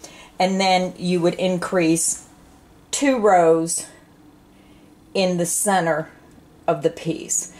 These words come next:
But to just start out, I recommend just following the pattern, make this little dishcloth.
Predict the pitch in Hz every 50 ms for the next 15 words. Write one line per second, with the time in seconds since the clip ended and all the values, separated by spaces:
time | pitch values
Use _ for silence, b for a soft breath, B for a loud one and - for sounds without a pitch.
0 | B B B - 196 180 - - 208 170 202 247 254 254 - - - - 254 247
1 | 226 220 208 202 196 196 190 190 190 190 - - - B B B B B B B
2 | - - - - - - 208 214 220 214 214 208 214 - 214 202 202 190 190 185
3 | 180 185 190 - - - 214 208 214 214 220 220 226 226 220 220 220 - - 208
4 | 202 190 190 185 190 185 190 190 185 185 190 196 - - 220 214 - - 220 214
5 | 202 208 202 - 196 190 190 - - - 196 190 185 180 180 180 180 -